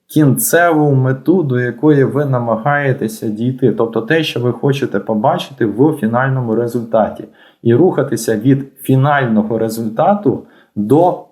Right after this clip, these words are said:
початкової спроби. Тобто, коли ви вже бачите ваш фінальний результат, і тепер вам набагато простіше спускатися на порядок нижче для того, щоб деталізувати, як ви будете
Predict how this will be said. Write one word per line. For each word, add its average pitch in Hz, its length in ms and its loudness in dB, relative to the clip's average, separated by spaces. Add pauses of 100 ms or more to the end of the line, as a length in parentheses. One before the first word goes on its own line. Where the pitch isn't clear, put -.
(200)
початкової 147 1000 2
спроби. 139 720 0
Тобто, 135 280 -2
коли 135 220 2
ви 127 160 2
вже 110 220 -2
бачите 107 720 -2 (260)
ваш 120 500 -2
фінальний 123 540 2
результат, 120 680 -2
і 123 80 -2
тепер 123 360 0
вам 117 220 0
набагато 107 540 -2
простіше 135 760 0 (320)
спускатися 123 760 -2
на 120 200 0
порядок 110 600 0
нижче 101 380 0
для 139 240 2
того, 220 280 0
щоб 151 220 -4
деталізувати, 170 840 0
як 151 320 0
ви 139 60 4
будете 151 640 0